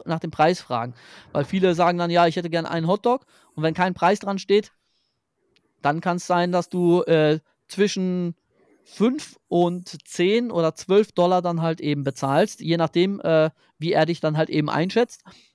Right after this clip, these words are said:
Ähm, aber grundsätzlich ist es halt so, dass, ähm, Hotdogs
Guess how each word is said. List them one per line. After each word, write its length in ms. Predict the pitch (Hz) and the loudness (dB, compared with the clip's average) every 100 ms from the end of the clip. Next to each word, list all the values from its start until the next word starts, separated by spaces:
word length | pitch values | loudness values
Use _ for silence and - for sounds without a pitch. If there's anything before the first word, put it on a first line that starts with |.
| _ - | _ 0
Ähm, 420 | 151 156 156 156 _ _ _ | 2 4 0 -4 _ _ _
aber 160 | 147 165 | -2 0
grundsätzlich 520 | 175 170 180 180 - _ _ _ _ _ | 0 0 0 -2 -6 _ _ _ _ _
ist 120 | 170 165 | -6 -4
es 140 | 156 | 0
halt 160 | 160 139 | 0 4
so, 240 | 165 190 | 4 6
dass, 320 | 165 160 - - | 4 2 0 -2
ähm, 540 | 151 143 143 143 156 _ _ _ _ 147 | 0 0 -2 -6 -10 _ _ _ _ -2
Hotdogs 460 | 208 220 220 - | -2 0 -4 -4